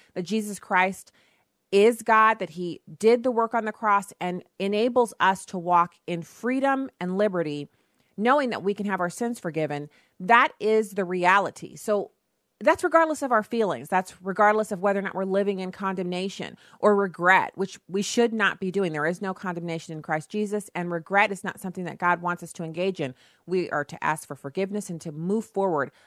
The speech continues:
eyes on the prize, ever moving towards the mark. So Romans four thirteen through twenty-two says, "It was not through the law that Abraham and his offspring received the promise that he would be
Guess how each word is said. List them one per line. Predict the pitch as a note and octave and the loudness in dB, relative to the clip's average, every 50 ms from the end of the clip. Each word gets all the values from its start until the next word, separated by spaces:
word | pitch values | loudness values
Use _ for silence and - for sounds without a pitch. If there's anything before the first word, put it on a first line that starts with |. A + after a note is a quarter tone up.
| _ _ _ | _ _ _
eyes | - F3+ G3+ A3 A3+ G#3+ | 6 6 8 6 4 2
on | G#3+ G3+ G3+ | -2 -4 -4
the | G3 | -8
prize, | - _ - D#3 D#3 D#3 D#3 D#3 D#3 - _ | -8 _ -4 -2 0 0 0 -2 -4 -4 _
ever | F3 G3 G#3 A3 | -2 0 0 0
moving | G#3 G3 F#3 F3+ F#3 F3 | -2 -4 -4 -6 -8 -8
towards | - - E3+ E3 - | -8 -6 -8 -8 -6
the | - E3 D#3 | -8 -8 -4
mark. | D#3+ D#3+ D3+ C3+ - - _ _ _ _ _ - _ _ _ _ _ | 0 0 0 0 0 -4 _ _ _ _ _ -20 _ _ _ _ _
So | - B3 | 0 2
Romans | B3 C4+ D#4+ F#4 F#4 | 4 4 4 2 -2
four | - - A#3 A3 | -2 -2 -2 -2
thirteen | G#3+ G#3+ G3+ G3 - G#3 | 0 -2 -4 -4 -4 -6
through | F#3+ F#3+ F3+ | -6 -6 -6
twenty-two | - - F3 E3+ E3+ - - D#3+ | -6 -6 -6 -6 -6 -6 -8 -8
says, | - - D3+ D3+ - - | -4 -4 -4 -4 -4 -4
"It | - F#3 | -4 -2
was | F#3 G#3 G3 F#3+ | 0 0 0 0
not | G#3 G3 G#3 C#4 D#4 | 0 2 2 0 0
through | - D4 | -2 -4
the | B3 G#3+ G#3 | -2 -2 0
law | F#3 F3 E3 D#3 D3 - - G3 - _ _ _ _ _ _ _ _ _ | 2 4 4 4 4 2 -2 -6 -10 _ _ _ _ _ _ _ _ _
that | - G3 - | -6 -6 -2
Abraham | - F#3 A3 A3+ A3 A3 G3 G3+ F3+ E3 D#3+ E3 | 2 2 2 4 2 0 -2 -2 -2 -2 -2 -2
and | E3+ | -2
his | F#3 F#3 - - | -4 -4 -2 0
offspring | - D#3+ E3+ F3 - - - - D#3 C#3 C#3 D3 D3+ | 2 2 2 2 -2 -8 -8 -6 -6 -6 -6 -4 -4
received | D#3 E3+ - - - G#3+ F#3 F#3+ | -4 -4 -4 -2 -2 -2 -2 -2
the | G3+ | -4
promise | F3+ - - A3 G#3+ G#3 F3+ D#3 E3 - | -6 -4 -2 -2 0 0 0 -2 -6 -6
that | - F#3 E3 | -6 -6 -8
he | E3 E3 G3 B3 | -6 -6 -6 -4
would | B3+ C4+ B3+ F#3+ - | -2 -2 -2 -2 -4
be | G3 F3+ F3+ E3+ - | -4 -2 -2 -4 -4